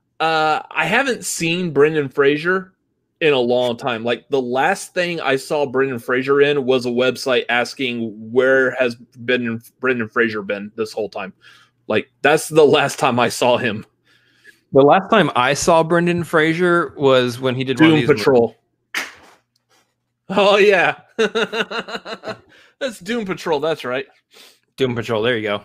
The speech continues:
Speaker 2: That's it. I mean, yeah, I totally knew that.
Speaker 1: Hey there, Garth. How are you doing? We know, uh, you're, uh, currently, uh, in the hospital. Hope you're doing okay. And
Speaker 2: Glad you're here.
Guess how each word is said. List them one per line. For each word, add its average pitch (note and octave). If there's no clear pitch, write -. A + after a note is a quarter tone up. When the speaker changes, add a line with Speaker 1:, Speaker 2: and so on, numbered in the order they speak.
Speaker 2:
That's A#2
it. G#2
I A#2
mean, B2+
yeah, E3+
I A#2
totally C3+
knew C#3+
that. G#2
Speaker 1:
Hey D#3+
there, C#3
Garth. C3
How E3
are E3
you E3
doing? C#3+
We C3
know, C#3+
uh, C3
you're, B2
uh, A#2+
currently, C3
uh, A#2+
in A2+
the A2
hospital. C#3+
Hope D3
you're C3
doing A#2
okay. A#2
And D3
Speaker 2:
Glad C3+
you're C3
here. C3+